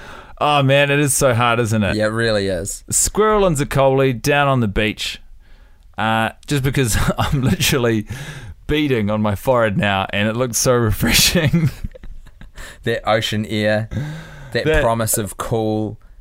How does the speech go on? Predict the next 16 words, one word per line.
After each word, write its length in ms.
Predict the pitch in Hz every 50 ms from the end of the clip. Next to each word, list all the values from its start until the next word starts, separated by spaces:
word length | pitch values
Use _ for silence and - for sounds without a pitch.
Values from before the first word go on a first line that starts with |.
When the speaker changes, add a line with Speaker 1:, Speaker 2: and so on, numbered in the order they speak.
| - - - - - - - - -
Speaker 1:
ocean, 360 | - 139 156 160 135 - 175 165
Speaker 2:
sea 420 | 123 120 117 113 113 110 110 107 - -
Speaker 1:
ocean 300 | 139 156 156 - - 156 139
Speaker 2:
water. 80 | 131 123
Speaker 1:
mist. 400 | 127 123 117 - - - - - - - - - - - - - - - -
Uh, 380 | - 120 131 131 131 131 135 131 - - - - - - - -
I 280 | 135 139 139 139 135 135
recently, 880 | 139 123 143 151 131 - 165 143 139 135 131 127 123 120 117 117 110 - - - -
uh, 320 | 113 113 110 110 107 107 110
was 180 | 113 117 104 -
hanging 220 | 127 131 131 131
out 100 | 127 123
with 80 | 123 107
my 120 | 117 117
younger 280 | 117 113 120 120 120 110
sister, 520 | - - 151 139 - - - 104 78 -